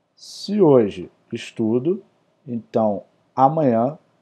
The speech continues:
não trabalho. Nesse caso, é necessariamente verdade que, galera, ele mandou considerar falsa, né? Você tem duas maneiras de fazer isso. A primeira, quando ele considera que é falso, usar a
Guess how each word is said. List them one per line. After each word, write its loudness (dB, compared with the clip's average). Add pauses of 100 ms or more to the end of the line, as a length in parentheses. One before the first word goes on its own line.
não -6
trabalho. -6 (380)
Nesse -8
caso, 0
é -2
necessariamente -2
verdade -6
que, -2 (560)
galera, 6 (120)
ele -2
mandou 0
considerar 0
falsa, 0
né? 4 (760)
Você -6
tem 8
duas 6
maneiras 6
de -14
fazer 4
isso. -2
A 2
primeira, 6 (380)
quando 0
ele 2
considera 2
que 0
é 4
falso, 2
usar 6
a -6